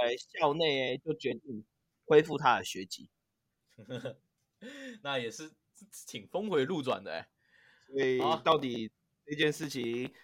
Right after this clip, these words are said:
Speaker 2: 结局怎么样，我们就静观其变吧。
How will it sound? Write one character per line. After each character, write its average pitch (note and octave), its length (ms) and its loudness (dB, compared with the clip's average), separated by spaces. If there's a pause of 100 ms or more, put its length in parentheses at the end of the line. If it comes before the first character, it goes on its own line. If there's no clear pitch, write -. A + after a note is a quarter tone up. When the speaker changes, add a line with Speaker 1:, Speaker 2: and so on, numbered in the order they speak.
(160)
Speaker 2:
结 C#3 160 4
局 C#3+ 240 0
怎 D3 120 -2
么 A#2 100 -4
样， C3+ 220 0
我 A2+ 60 -4
们 G#2+ 140 -6
就 C3 380 0
静 C#3 220 -8
观 B2+ 240 -8
其 - 220 -12
变 A2 240 -4
吧。 - 180 -6